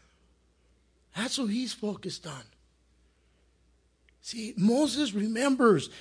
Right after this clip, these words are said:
that staff becoming a snake.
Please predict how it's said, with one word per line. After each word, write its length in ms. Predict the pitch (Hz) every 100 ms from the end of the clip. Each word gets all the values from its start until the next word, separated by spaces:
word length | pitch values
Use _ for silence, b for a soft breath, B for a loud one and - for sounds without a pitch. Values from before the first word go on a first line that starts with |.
| B
that 260 | 175 156
staff 680 | - - - 214 190 135 - - - - _ _ _ _ _ -
becoming 460 | 180 175 170 165 147
a 60 |
snake. 360 | 139 - 139